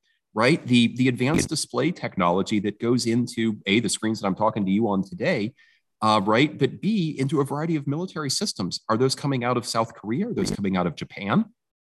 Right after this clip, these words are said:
What, what happens if, right? Or how do we wanna rebalance and rethink about a global supply chain? So we're making the best use of what's in North America, but also South America. What's happening in Europe?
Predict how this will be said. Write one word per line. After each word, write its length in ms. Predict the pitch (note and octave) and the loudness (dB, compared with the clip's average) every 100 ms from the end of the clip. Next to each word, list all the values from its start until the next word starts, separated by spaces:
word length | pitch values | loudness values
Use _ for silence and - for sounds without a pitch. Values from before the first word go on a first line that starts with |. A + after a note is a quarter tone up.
| _ _ _ - | _ _ _ 0
What, 280 | C#3+ G3 | 0 2
what 180 | C#3+ F#3+ | 0 0
happens 600 | - E3+ F#3 F3+ D#3 - - | 0 -4 0 0 0 -2 -2
if, 380 | F#3+ - - - _ _ - | -2 -2 -6 -20 _ _ 0
right? 240 | A#2 F3+ - _ | 2 2 0 _
Or 400 | F3 B3 A2 G2+ | 2 4 4 2
how 180 | - D#3 | 0 0
do 80 | |
we 100 | G3 | 0
wanna 240 | F3 D3+ C3 | 0 0 -2
rebalance 680 | A2+ C3+ D3+ A#2 A#2 A#2 G#2+ | -2 -4 -4 -2 0 -2 -2
and 140 | G#2+ | -2
rethink 440 | G2+ G#2 - F3+ G3+ | -2 -2 -2 -2 -2
about 200 | C3 G#2+ | -2 -2
a 60 | |
global 280 | F#2 G2 G2 | 0 2 2
supply 420 | F#2+ - - F#2 | -2 -4 -2 -2
chain? 380 | F2 - E2+ E2+ - _ _ - | -2 0 0 0 -6 _ _ -2
So 140 | - | 2
we're 80 | D3+ | 4
making 240 | E3 G3+ | 4 4
the 60 | F#3 | 2
best 300 | E3+ F#3 - | 0 -2 -2
use 180 | E3 D#3 | -4 -2
of 80 | |
what's 200 | D3 C#3+ | -2 -2
in 120 | C#3+ B2 | 0 2
North 220 | A2 G#2+ | 0 -2
America, 480 | F2 D#2+ E2+ D#3+ F#3+ _ - | -4 -2 -2 -2 -4 _ -4
but 100 | G3 | -2
also 260 | C4 D4 | 0 -2
South 380 | - - - - | -4 -4 -4 -4
America. 440 | F#2+ - - - - _ _ _ _ - | -4 -4 -10 -14 -18 _ _ _ _ -2
What's 180 | F#3+ | -2
happening 360 | - A#3+ B3+ B3 | 0 0 2 4
in 120 | A3 | 4
Europe? 380 | F3+ A#3 D#3 - | 4 4 2 -4